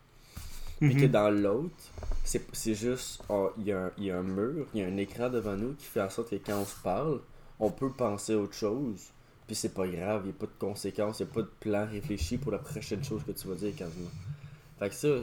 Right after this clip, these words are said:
Speaker 2: Mhm.
Speaker 1: moi je trouve que ça c'était un peu, euh, c'est un peu dommage, ça a enlevé un peu de piquant. Mais tu sais, ils ont, ils ont, euh, dans le manga, c'est quand même assez bien défini que c'est deux choses différentes. Puis dans les deux films, ils, euh,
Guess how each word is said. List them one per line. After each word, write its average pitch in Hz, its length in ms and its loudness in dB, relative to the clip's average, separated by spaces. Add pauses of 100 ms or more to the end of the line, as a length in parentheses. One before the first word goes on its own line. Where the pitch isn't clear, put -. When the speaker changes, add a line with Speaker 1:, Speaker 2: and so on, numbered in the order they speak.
(140)
Speaker 2:
Mhm. 131 160 0
Speaker 1:
moi 123 280 2
je 123 80 -6
trouve 123 160 -4
que 101 100 -4
ça - 140 -6
c'était - 180 -4
un 90 260 -4
peu, 98 60 -6
euh, 90 240 -4 (440)
c'est 95 100 -4
un - 20 -2
peu 104 140 -2
dommage, 92 340 -2
ça 107 180 -6
a 101 40 -4
enlevé 98 240 -2
un 90 60 -2
peu 104 120 -8
de 113 60 -8 (100)
piquant. 92 300 -8 (600)
Mais 98 120 2
tu - 80 -4
sais, 113 260 6 (100)
ils 107 60 0
ont, 101 160 2 (220)
ils 104 80 -2
ont, 98 240 0
euh, 92 80 0
dans 101 100 2
le 101 60 2
manga, 104 340 4
c'est 104 160 -2
quand 98 160 0
même 110 160 0
assez 104 200 -6
bien 104 140 -2
défini 101 360 -6
que - 60 -10
c'est 104 100 -2
deux 95 100 -2
choses 104 320 -4 (100)
différentes. 98 460 -4 (380)
Puis 107 80 -6
dans 110 80 2
les 101 100 2
deux 110 160 4
films, 123 360 0 (360)
ils, 98 160 -2
euh, 90 280 2